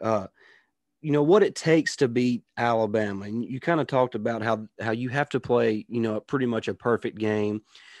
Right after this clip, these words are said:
You know, Alabama's, the truth is, Alabama's gotta help you a little bit. They're gonna have to turn the ball over, commit some penalties.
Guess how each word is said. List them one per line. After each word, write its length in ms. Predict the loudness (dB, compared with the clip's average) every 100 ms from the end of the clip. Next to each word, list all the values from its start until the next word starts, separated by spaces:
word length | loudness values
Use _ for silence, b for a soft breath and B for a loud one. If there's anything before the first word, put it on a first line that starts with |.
| B
You 60 | 0
know, 160 | 0
Alabama's, 560 | 2 4 4 4 2 -2
the 180 | -6 -4
truth 280 | 2 2 4
is, 160 | 0
Alabama's 320 | 0 0 -2
gotta 200 | -2 -4
help 300 | -2 -2 -2
you 100 | -4
a 40 | -2
little 180 | -2 -2
bit. 220 | -2 -2
They're 120 | -4
gonna 160 | -2 -2
have 100 | -4
to 80 | -8
turn 260 | -4 -2
the 60 | 0
ball 300 | 0 2 2
over, 240 | -2 -4
commit 340 | -8 -2 -2 -2
some 160 | -6
penalties. 560 | -4 -2 -2 -2 -2 -6